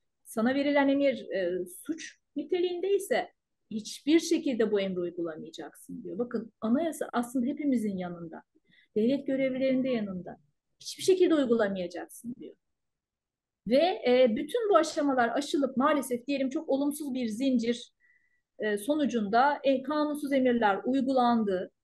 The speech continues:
yetki aşımları gerçekleşti.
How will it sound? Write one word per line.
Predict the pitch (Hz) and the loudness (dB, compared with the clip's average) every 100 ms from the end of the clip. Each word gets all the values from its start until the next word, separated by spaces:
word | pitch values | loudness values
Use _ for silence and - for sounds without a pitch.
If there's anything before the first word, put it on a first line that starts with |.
| _ | _
yetki | 208 269 - 302 277 | -4 -4 -4 -2 -2
aşımları | 247 240 233 269 247 220 | -2 -6 -6 -2 0 0
gerçekleşti. | 220 240 240 247 240 208 208 - 330 381 | 2 2 0 -6 -2 -2 -2 -4 -4 -4